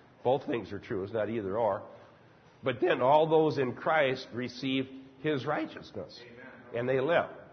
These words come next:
Okay? Now, the only difference is how you become in Adam and how you become in Christ. That's the, the difference, all right? And this is what solves this and keeps, saves us from universalism. The way,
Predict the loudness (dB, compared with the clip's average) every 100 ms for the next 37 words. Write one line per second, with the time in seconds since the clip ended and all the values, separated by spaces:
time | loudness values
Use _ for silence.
0 | -6 -4 -2 -2 -4 -10 -20 -6 4 8
1 | 8 6 2 -14 -18 -10 2 4 6 6
2 | 4 2 -2 0 0 0 -4 -12 -16 -20
3 | -20 -10 0 0 0 0 4 4 4 0
4 | -2 2 2 4 2 4 4 4 2 -4
5 | -14 -4 0 4 4 4 0 -2 2 2
6 | 2 0 -2 0 0 0 -4 -16 -20 -20
7 | -20 -20 -20 -20 _ -20 -2 2 2 2
8 | -6 -6 -4 -4 0 -2 -2 -8 -4 -2
9 | -2 -2 -10 -20 -20 -20 -10 -4 -4 -4
10 | -4 -2 -2 4 4 4 0 -4 -4 -6
11 | -4 -4 -6 -6 -6 -4 -4 -4 -4 -6
12 | -4 -4 -4 -2 -4 -4 -8 -8 -12 -16
13 | -20 -20 -20 -20 -16 -6 -2 2 4 4
14 | 2